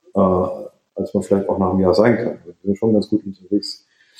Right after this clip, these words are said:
Also in diesen beiden Dimensionen, aber die interne Reflexion, da sind wir in festen Strukturen unterwegs und auch in fe-, in klaren Werten. Also da darf auch jeder erstmal alles sagen.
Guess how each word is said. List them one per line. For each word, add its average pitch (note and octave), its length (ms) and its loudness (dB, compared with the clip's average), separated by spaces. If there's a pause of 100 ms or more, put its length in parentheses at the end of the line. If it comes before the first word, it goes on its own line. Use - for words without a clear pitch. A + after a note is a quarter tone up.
(280)
Also A#2+ 180 4
in A#2 200 2
diesen B2+ 240 4
beiden A#2+ 240 4
Dimensionen, A#2+ 420 4
aber A#2 140 4
die A2+ 120 2
interne B2 440 2
Reflexion, B2 720 4
da A2 160 4
sind A2+ 160 -2
wir A2 160 4
in G2 80 -2
festen - 300 -4
Strukturen C3+ 480 2
unterwegs B2 760 2
und G#2+ 320 0
auch A2 180 4
in G#2 120 2
fe-, - 280 0
in G2+ 240 2
klaren G#2+ 440 2
Werten. A2+ 400 2
Also G2+ 260 -2
da G2 100 -12
darf A2 120 -8
auch G2+ 360 -10
jeder G#2+ 180 -10
erstmal - 280 -12 (180)
alles G#2 220 0
sagen. A2+ 380 -2